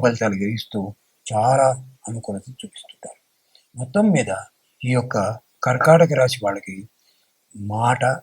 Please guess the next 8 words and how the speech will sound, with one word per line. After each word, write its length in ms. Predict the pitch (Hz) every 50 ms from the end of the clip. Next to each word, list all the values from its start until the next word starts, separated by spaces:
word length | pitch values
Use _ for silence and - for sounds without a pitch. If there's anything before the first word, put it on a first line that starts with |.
| _ _ _ _ _ _ -
పలుకుబడి, 480 | 196 202 110 113 120 113 110 120 127 127 131 - - _ _ _ _ _ _ _ _ _ _ _ _ _ _ _ _ _ _ _ _ _ _ _ _ -
గౌరవ 300 | 104 107 110 120 123 120
మర్యాదలు 560 | 117 120 123 120 120 120 123 131 - - 117 123 - _ _ _ _ _ _ _ _ _ _ _ _ _ _ -
అన్నీ 260 | 107 110 110 117 120 110
బాగా 320 | 90 85 85 104 110 117 110 - -
పెరిగి 340 | 101 104 113 117 123 160 196 - _ _ _ _ _ _ _ _ _ _ _ _ _ _ _ _ _ _ _ _ _ _ _ _ _ _ _ -
కొన్ని 240 | - 254 302 311 302 247 196
విషయాల్లో 420 | - - 196 175 165 156 151 143